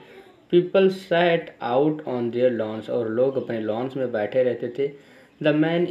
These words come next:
smoking cigars, लोग सिगार पिया करते थे। And talking quietly, और शांतिपूर्वक बातें करते थे। The women waving palm leaf fans, ठीक है,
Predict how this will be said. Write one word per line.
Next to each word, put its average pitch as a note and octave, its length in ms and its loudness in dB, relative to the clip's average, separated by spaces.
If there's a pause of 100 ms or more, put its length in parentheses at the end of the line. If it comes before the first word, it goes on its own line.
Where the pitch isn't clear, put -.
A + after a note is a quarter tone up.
(140)
smoking B2 380 -6
cigars, B2 500 -6
लोग C#3 520 -2 (300)
सिगार B2 280 0 (120)
पिया B2 220 2
करते A2+ 220 -6
थे। A#2 180 -6 (160)
And A#2 280 -4 (640)
talking D3+ 380 2
quietly, A#2+ 320 -4
और B2+ 120 4
शांतिपूर्वक C3 680 -4
बातें G#2+ 300 -2
करते G2+ 300 -6
थे। - 460 -14
The A2+ 160 -6 (140)
women D3+ 420 2
waving A#2+ 400 -2 (220)
palm B2 420 -2
leaf A#2+ 340 -6 (220)
fans, G2+ 340 -10 (760)
ठीक - 200 -10
है, E3 120 -2